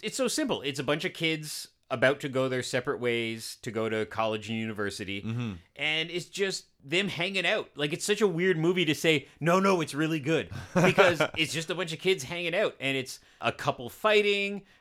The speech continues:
Speaker 1: and another one trying to track down a girl he likes.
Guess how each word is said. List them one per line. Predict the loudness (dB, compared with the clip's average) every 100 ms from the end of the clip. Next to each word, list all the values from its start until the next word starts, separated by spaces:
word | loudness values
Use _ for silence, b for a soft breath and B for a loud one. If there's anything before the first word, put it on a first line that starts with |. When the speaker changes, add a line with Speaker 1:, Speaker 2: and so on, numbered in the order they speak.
| -4
Speaker 1:
and | 0 0 0 -2 -4 -6 -6
another | 0 2 2
one | 0 -2 -4
trying | -4 -4
to | -4
track | -2 -2 -2
down | -4 -4
a |
girl | 0 2 2
he | -2
likes. | -2 -2 -4 -8 -12